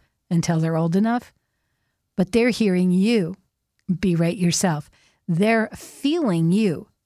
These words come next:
not love yourself. Take those thoughts captive. Ask yourself, "Is it true?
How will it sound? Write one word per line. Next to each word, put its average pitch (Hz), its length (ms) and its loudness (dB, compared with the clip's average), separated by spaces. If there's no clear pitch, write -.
not 185 340 0
love 175 240 0
yourself. - 600 -4
Take 247 220 0
those 240 280 0
thoughts - 480 -2
captive. 165 680 -6
Ask 202 320 0
yourself, 170 540 -2
"Is 185 180 2
it 196 140 -2
true? 160 300 -2